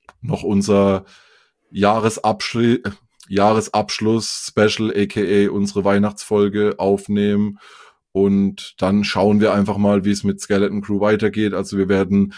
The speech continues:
allerspätestens, wenn alle Folgen der Serie vorbei sind, in irgendeiner Form dann nochmal was dazu machen. Aber einfach aufgrund der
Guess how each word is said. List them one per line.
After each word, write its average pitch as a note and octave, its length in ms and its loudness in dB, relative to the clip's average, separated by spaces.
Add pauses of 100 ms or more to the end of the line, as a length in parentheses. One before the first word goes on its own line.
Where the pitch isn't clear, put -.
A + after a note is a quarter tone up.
(160)
allerspätestens, A2 1400 0
wenn G2+ 220 2
alle G#2 260 0
Folgen G#2 420 2
der G2+ 120 0
Serie G2 840 2 (100)
vorbei G2 460 0
sind, B2+ 280 2
in G2+ 120 -4
irgendeiner G2+ 400 -4
Form G2+ 420 0
dann G2 140 -2
nochmal G2+ 300 -2
was G2+ 160 -2
dazu G2 280 -8
machen. A2 440 0 (340)
Aber F2+ 280 -4
einfach G2+ 340 2
aufgrund G2 600 0
der G2 240 4